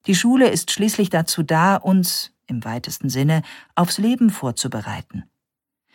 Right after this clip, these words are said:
Ich hätte mir sehr gewünscht, als Kind nicht nur Mathe, sondern auch Meditation zu lernen. Gerade in einer Zeit, in der allgegenwärtige Bildschirme um unsere Aufmerksamkeit buhlen,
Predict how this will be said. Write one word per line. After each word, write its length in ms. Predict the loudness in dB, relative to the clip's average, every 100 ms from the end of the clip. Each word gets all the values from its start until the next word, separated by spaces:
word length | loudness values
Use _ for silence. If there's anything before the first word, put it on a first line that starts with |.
| _ _ _ _
Ich 220 | -2 0
hätte 240 | -2 2 2
mir 180 | 2
sehr 220 | 2 2 4
gewünscht, 580 | 2 0 -2 -4 -8 -8
als 260 | -6 -6 -2
Kind 320 | 0 2 2
nicht 260 | 2 4
nur 160 | 2 2
Mathe, 440 | 2 -2 0 0 -2 -12 _ -2
sondern 320 | 2 4 4
auch 240 | 2 0 2
Meditation 640 | 0 0 -4 0 2 2
zu 140 | 2
lernen. 460 | -4 -6 -8 -10 -14 _ _ _ _ -4
Gerade 420 | 0 2 2 2
in 180 | 0 0
einer 300 | 2 2 0
Zeit, 480 | -4 -4 -6 -8 -6
in 160 | -2
der 220 | 0 0
allgegenwärtige 1000 | 0 0 0 -2 2 2 2 0 -4 -6
Bildschirme 800 | -2 0 -2 -4 -4 -2 0 0
um 140 | 0 -2
unsere 380 | -2 -2 -2 -2
Aufmerksamkeit 880 | -4 -2 -2 -2 -6 -6 -8 -8
buhlen, 360 | -2 2 2